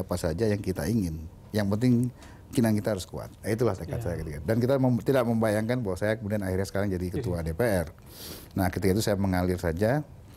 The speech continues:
Speaker 1: karena kenal Agung Laksono, kemudian Agung Laksono mengajak saya masuk Golkar tahun delapan puluhan. Jadilah saya kader Golkar, kemudian ikut beberapa kali,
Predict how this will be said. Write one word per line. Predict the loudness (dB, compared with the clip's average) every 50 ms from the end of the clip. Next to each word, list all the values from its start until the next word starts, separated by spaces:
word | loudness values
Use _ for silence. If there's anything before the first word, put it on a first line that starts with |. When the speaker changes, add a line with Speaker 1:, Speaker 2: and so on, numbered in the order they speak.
| -14 -8
Speaker 1:
karena | -4 -2 -2 -2
kenal | 0 0 0 0
Agung | 0 0 0 0 0 0
Laksono, | 0 0 0 0 0 2 2 2
kemudian | 2 0 -2 -2 -2
Agung | -2 -2 -4
Laksono | -4 -2 -2 0 0
mengajak | 0 0 0 0 0
saya | 0 0 0
masuk | 0 0 0 -2 -2
Golkar | 0 -2 -2 0 -2 -2 -2
tahun | 0 0 0 2
delapan | 2 2 0 0 -2
puluhan. | -2 -2 -2 -2 -2 -2 -4 -6 -10 -12 -10 -4
Jadilah | 0 2 4 4 4 4 2
saya | 2 2 0 0
kader | 0 0 -2 -2 -2
Golkar, | -2 -4 -4 -6 -4 -2 0 2 2 0 -2 -4 -12 -14 -16 -16 -16 -16 -16 -16 -16 -12 -6
kemudian | -2 0 2 2
ikut | 2 2 2 2
beberapa | 2 2 2 2 2 2 2
kali, | 2 4 4 4 2 2 0